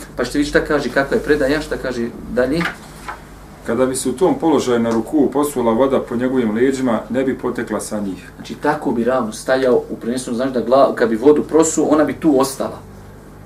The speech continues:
Speaker 1: Ona koja je ovako nagijet, normalno će voda otići ovako. Ako je, imate ljudi čak, nerijetko se dešava, misli, čak imam osjećaj da to ljudi misli da je to pobožnost. Ljudi se,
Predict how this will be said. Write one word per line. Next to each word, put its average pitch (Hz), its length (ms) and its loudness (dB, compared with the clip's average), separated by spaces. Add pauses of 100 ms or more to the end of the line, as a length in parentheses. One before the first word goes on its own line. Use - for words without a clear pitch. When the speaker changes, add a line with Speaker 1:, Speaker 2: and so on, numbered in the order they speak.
(360)
Speaker 1:
Ona 120 180 2
koja 113 180 4
je 107 40 6
ovako 135 340 6
nagijet, 151 400 4
normalno 165 320 8
će 165 100 4
voda 156 220 8
otići 156 300 4
ovako. 147 240 6
Ako 120 160 4
je, 110 60 4 (160)
imate 180 320 4
ljudi 190 320 2
čak, 214 220 8 (480)
nerijetko 160 420 8
se 151 100 2
dešava, 180 320 4
misli, 165 380 6
čak 180 200 2
imam 170 180 2
osjećaj 175 240 2
da 151 100 -2
to 165 100 4
ljudi 160 160 4
misli 170 220 0
da 143 80 8
je 147 100 6
to 143 140 4
pobožnost. 147 520 4 (340)
Ljudi 190 200 6
se, 160 300 6